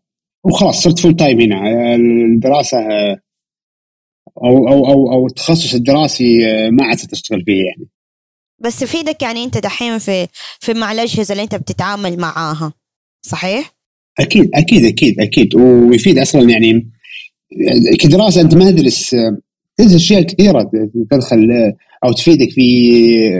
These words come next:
Speaker 1: في شغلة أو أخرى يعني. وما، ما زلت أو ما دمت في مجال يعني ما هو بعيد مرة، هو أوكي مختلف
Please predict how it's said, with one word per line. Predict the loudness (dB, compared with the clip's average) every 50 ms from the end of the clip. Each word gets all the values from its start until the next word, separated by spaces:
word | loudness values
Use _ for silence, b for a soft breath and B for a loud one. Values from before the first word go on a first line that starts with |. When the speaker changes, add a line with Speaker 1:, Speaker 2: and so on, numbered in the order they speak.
| -4 -4 -4 -4 -6 -8 _ _ _ _ _ _ _ _ -6
Speaker 1:
في | -2
شغلة | 0 2 2 2 2 2 2
أو | 2 2 2
أخرى | 0 0 -2 -2 0
يعني. | 2 4 4
وما، | 4 4 4 4 4
ما | 4 6 6 4 4
زلت | 4 2 2 0 -2 -10 -14 -10 -4 0
أو | 2 2 4
ما | 4 4 4
دمت | 4 4 4 2 0
في | 0 2 2
مجال | 4 4 4 2 2 2 0 -2 -4 -8 _ _ _ _ _ 0
يعني | 2 4 6
ما | 6 6 4
هو | 4 2 2
بعيد | 2 2 2 2 2 2
مرة، | 2 0 0 -2 -4 -4
هو | 0 2 4 4 4 4 2 2 0
أوكي | -2 -2 0 2 4
مختلف | 4 2 2 0 0 2 2 0 -2